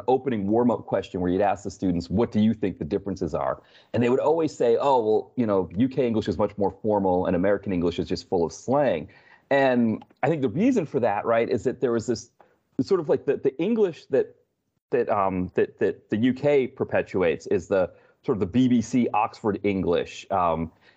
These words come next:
and whereas in America, so many American T V shows get perpetuated that have just,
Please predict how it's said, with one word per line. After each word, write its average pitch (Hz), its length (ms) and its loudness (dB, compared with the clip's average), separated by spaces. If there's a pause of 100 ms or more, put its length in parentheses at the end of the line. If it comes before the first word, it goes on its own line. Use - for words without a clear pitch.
(100)
and 110 600 0
whereas 113 240 0
in 113 80 2
America, 135 580 2
so 151 200 -4
many 151 160 0
American 117 500 0
T 117 160 0
V 117 140 2
shows 92 460 0
get - 200 -4
perpetuated 95 640 -2
that - 140 -2
have 104 320 -2
just, 92 160 -8